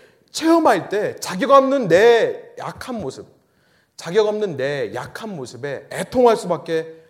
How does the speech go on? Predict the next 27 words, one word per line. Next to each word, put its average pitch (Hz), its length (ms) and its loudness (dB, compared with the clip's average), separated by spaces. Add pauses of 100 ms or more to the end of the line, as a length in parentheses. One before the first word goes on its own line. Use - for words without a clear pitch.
(100)
없습니다. 117 580 -14 (800)
현재 285 280 -2
진행형이라고요. 180 840 0
계속해서 240 540 0
아파하는 156 380 -2
거예요. 107 240 -12 (500)
계속해서 247 520 6
애통할 220 340 2
수밖에 202 280 -4
없는 131 220 -8
거예요. 107 240 -8 (300)
어느 226 220 8
한 285 260 4
수준에서 254 520 4
애통하다가 240 460 4
마는 170 300 -4
게 214 80 0
아니라 139 600 -4 (400)
내 214 200 10
성화가 269 460 6
완전히 277 540 2
이루어지는 226 520 6
그날까지 208 840 2
애통하며 147 600 -10
가는 113 260 -18
거라는 95 300 -18
거예요. 92 160 -20